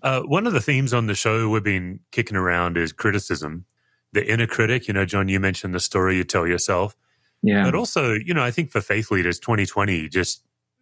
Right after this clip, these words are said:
Speaker 1: really heightened the challenge of external criticism.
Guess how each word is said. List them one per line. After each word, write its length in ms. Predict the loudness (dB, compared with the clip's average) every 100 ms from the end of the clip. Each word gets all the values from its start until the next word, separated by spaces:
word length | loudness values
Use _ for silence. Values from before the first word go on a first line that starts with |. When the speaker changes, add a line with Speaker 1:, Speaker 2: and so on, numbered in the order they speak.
| -4
Speaker 1:
really 260 | 0 0
heightened 540 | 0 -2 -4 -8 -16 -6
the 80 | -4
challenge 420 | -2 -2 -4 -2
of 340 | -4 -4 -16 -14
external 400 | -6 -2 0 0
criticism. 640 | -2 -6 -8 -14 -20 -20